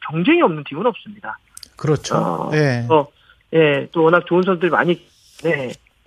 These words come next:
Speaker 1: 어, 이제 이강인 선수가 일정하게 계속 자기 어떤 경쟁력을 끌어올리면서 좀 싸워야 될 텐데요. 근데 이제 한 가지 변수는 감독이 좀 바뀌었습니다, 이번 여름에. 이강인
Speaker 2: 그랬죠.
Speaker 1: 예?
Speaker 2: 엘리케로 바뀌었죠.
Speaker 1: 예, 지난,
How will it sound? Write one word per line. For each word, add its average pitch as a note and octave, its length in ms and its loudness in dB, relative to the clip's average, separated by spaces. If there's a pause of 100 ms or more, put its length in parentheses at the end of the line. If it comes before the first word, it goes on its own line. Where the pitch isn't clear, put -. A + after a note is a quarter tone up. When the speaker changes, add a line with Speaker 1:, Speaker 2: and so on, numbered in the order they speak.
(200)
Speaker 1:
어, F3 340 4
이제 E3 220 0
이강인 F#3+ 240 2
선수가 F3 600 2
일정하게 F3 520 2
계속 E3 320 -10
자기 D3+ 220 -4
어떤 D#3+ 180 -2
경쟁력을 D#3+ 480 -2
끌어올리면서 D#3 600 0
좀 - 180 -20
싸워야 F3+ 260 2
될 C3 160 -8
텐데요. D3+ 420 -2
근데 D#3+ 200 -2
이제 D#3+ 160 -4
한 A3 100 0
가지 B3+ 160 4
변수는 F#3 600 -2 (640)
감독이 C#4+ 460 2
좀 D#4 140 -2
바뀌었습니다, E3+ 640 -2
이번 C3+ 240 -2
여름에. B2 400 -2
이강인 F3+ 60 -2
Speaker 2:
그랬죠. D#3+ 760 2
Speaker 1:
예? F#3 120 -6 (300)
Speaker 2:
엘리케로 D#3 600 2
바뀌었죠. A#2+ 340 -4 (240)
Speaker 1:
예, D#2+ 80 -8
지난, F#3+ 280 4